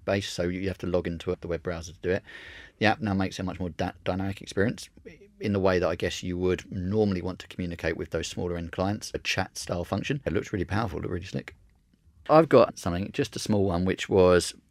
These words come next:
Pay Captain have now integrated into Pension Sync. Now, the reason I thought this was interesting, 'cause I've not come across Pay Captain before, which was released in twenty twenty and is a budgeting tool. It's a,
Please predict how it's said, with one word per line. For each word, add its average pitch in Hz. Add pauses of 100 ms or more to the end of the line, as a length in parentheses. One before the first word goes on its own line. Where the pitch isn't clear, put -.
(380)
Pay 139
Captain 87
have 90
now 101
integrated 95
into 92
Pension -
Sync. - (460)
Now, 107
the -
reason 123
I 143
thought -
this -
was -
interesting, -
'cause 117
I've 113
not 127
come 131
across -
Pay -
Captain -
before, - (420)
which -
was 101
released 104
in 92
twenty -
twenty 85
and 90
is 92
a 87 (680)
budgeting 117
tool. 78
It's 85
a, 107